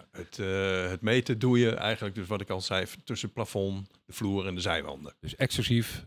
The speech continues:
Speaker 2: stoelen, keuken, bed,
Speaker 1: Ja.
Speaker 2: dat soort zaken.
Speaker 1: Ja, daar mag je doorheen kijken. Maar heb je een verhoogde vloer, hè, dus in het midden bijvoorbeeld iets wat verhoogd en daar haal je de minimale afmeting hoogte van één dertig niet, ja, dan heb je niet, eh, over een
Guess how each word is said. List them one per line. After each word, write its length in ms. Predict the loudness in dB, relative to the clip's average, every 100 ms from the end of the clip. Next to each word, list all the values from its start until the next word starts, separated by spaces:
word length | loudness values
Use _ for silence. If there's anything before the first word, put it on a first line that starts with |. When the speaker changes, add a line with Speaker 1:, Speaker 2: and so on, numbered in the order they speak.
| -16 -12
Speaker 2:
stoelen, 520 | 0 2 4 2 2
keuken, 640 | 2 2 0 -2 -2 -4 0
bed, 220 | 2 2 -2
Speaker 1:
Ja. 60 | -6
Speaker 2:
dat 140 | -6
soort 140 | -4
zaken. 300 | -6 -6 -8
Speaker 1:
Ja, 100 | -12 -10
daar 120 | -4
mag 140 | -4 -4
je 60 |
doorheen 200 | -4 -6
kijken. 340 | -6 -12 -6 0
Maar 180 | 2
heb 140 | 2 2
je 60 |
een 80 | 0
verhoogde 460 | 0 2 2 0 -6
vloer, 480 | 0 4 6 4 -2
hè, 160 | -4 -2
dus 140 | -2
in 80 | -2
het 80 | 2
midden 260 | 2 4 2
bijvoorbeeld 360 | 0 0 -2 -4
iets 200 | -6 -2
wat 200 | -4 -6
verhoogd 540 | -4 0 0 -2 -4
en 120 | -2
daar 120 | -2
haal 260 | 0 0 0
je 100 | -2
de 80 | 2
minimale 560 | 4 6 4 4 2
afmeting 540 | -2 -6 -2 -2 -2 -4
hoogte 320 | -2 -4 -6
van 200 | -8 -6
één 180 | -4 -2
dertig 260 | -2 -4 -4
niet, 260 | -4 -6 _ _ -20 -14
ja, 140 | -8 -8
dan 200 | -6 -6
heb 160 | -6
je 80 | -2
niet, 380 | 0 0 -4 -10
eh, 580 | -6 -6 -4 -4 -4 -4 -4
over 300 | -4 -4 -4
een 280 | -4 -8